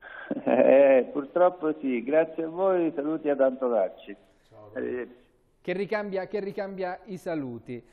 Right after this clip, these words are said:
Speaker 3: Eh, allora, entriamo intanto nel, nel vivo, qui, eh, iniziamo a mettere carne sul fuoco. Congresso ordinario, non più straordinario.
Speaker 2: Allora, io questo sinceramente non so ancora se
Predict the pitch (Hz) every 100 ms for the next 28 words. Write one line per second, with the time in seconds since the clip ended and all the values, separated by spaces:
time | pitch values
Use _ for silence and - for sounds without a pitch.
0 | _ - 160 160 160 156 156 160 - 208
1 | 190 131 113 - _ _ 175 175 220 214
2 | 160 151 180 190 160 147 143 139 139 139
3 | 151 160 117 117 - 160 143 - _ 139
4 | 131 127 127 131 135 160 147 151 143 131
5 | 127 151 151 147 143 135 - 135 - 123
6 | 110 - 131 - 151 185 180 - 180 175
7 | 160 - _ 170 156 156 127 95 - 143
8 | 143 151 - 143 131 123 104 - - _
9 | _ _ _ _ 87 71 76 _ 98 90
10 | 120 117 - 87 85 90 87 98 87 85
11 | 90 95 - 98 87 90 98 90 85 80
12 | 90 87